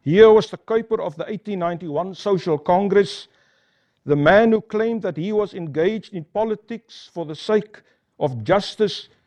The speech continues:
because there was not a single inch of life that did not fall under the lordship of Jesus Christ. Words that he spoke here in Princeton.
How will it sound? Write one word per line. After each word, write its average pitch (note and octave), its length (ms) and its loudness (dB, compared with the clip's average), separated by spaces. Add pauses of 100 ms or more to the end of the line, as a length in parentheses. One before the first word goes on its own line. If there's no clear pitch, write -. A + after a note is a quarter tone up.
(400)
because E3+ 400 -2
there F3+ 140 0
was E3+ 180 -2
not F#3 200 0
a E3+ 60 -8
single A3+ 560 2
inch A3 260 0
of D#3 200 -4
life E3 460 2
that D3 200 2
did F3 160 -2
not F#3 220 -2
fall F#3 400 2
under F3 200 -2
the D#3 120 -4
lordship D3 720 0 (320)
of C3 120 -8
Jesus C#3 380 -4
Christ. - 560 -14 (420)
Words C#3 380 -4
that A#2 140 -8
he B2 40 -14
spoke C3 340 -10
here A#2+ 140 -4
in A2+ 120 -8
Princeton. A#2 480 -14